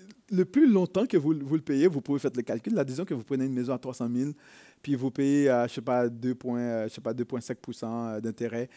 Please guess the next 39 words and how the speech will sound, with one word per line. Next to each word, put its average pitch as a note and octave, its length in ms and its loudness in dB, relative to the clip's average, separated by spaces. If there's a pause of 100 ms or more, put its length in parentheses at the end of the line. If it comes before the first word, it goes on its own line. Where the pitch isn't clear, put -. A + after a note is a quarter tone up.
(140)
vous B2+ 120 -4
le C3 100 2
mettez C3 220 0
sur C3+ 140 -6
trente-cinq B2 420 -6
ans. G#2+ 100 -8 (260)
Calculez, C#3+ 400 4
à F4 140 2
la, C#3 100 0
en C3 60 -2
bout, D3 180 -6
en C#3 100 -2
bout C#3 140 -4
de C#3+ 60 -6
ligne, F#3 220 0
là, D#3+ 180 -2 (220)
le, C3+ 200 0 (120)
le, C3 240 -2
vous B2 160 -6
le C3+ 40 -4
payez C#3+ 160 -2
comme A2 220 -6
par A2 160 -4
mois, C3 180 -4
là, C4+ 240 -18 (240)
comme G#2+ 180 -10
un, G#2+ 100 -8 (160)
un A#2 60 -6
paiement A#2 340 -4
mensuel. A#2+ 480 -6 (560)
En C#3+ 100 -2
bout F3 160 0
de D3+ 100 -4
ligne, A#3+ 200 0
là, G#3 180 -4 (100)
vous C#3 140 -4
allez D3+ 140 2
payer F#3 280 -2
presque - 580 -8